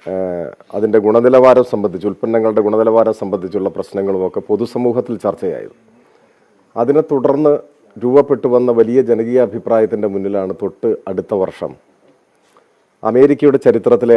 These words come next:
ആദ്യത്തെ ഭക്ഷ്യസുരക്ഷാ നിയമം അംഗീകരിക്കപ്പെട്ടത്. എന്ന് വെച്ചാൽ ഒരു നോവൽ സൃഷ്ടിച്ച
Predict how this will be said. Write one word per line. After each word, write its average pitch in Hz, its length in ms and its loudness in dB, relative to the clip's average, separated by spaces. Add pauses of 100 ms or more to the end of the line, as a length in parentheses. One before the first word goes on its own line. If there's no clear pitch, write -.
(140)
ആദ്യത്തെ 113 460 0 (440)
ഭക്ഷ്യസുരക്ഷാ 117 680 -4 (100)
നിയമം 101 320 -4 (400)
അംഗീകരിക്കപ്പെട്ടത്. 92 720 -10 (300)
എന്ന് 123 140 -6
വെച്ചാൽ 139 220 2
ഒരു 147 100 4 (160)
നോവൽ 143 340 6 (220)
സൃഷ്ടിച്ച 113 440 -8